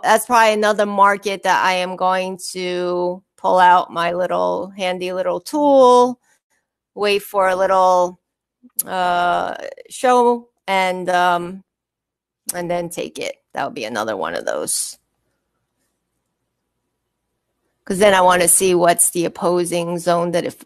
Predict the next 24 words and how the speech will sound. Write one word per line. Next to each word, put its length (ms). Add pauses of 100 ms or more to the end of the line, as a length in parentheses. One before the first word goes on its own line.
what 460
target 460
I 100
have 380
against 500
it. 180 (2250)
Uh, 420
on 120
the 80
opposite 540
look 240
of 180
the 280
dollar 340
yen, 720 (800)
that's 340 (800)
same 400
area. 460
So 400
this 240
is 140
the 100
same 300
thing 500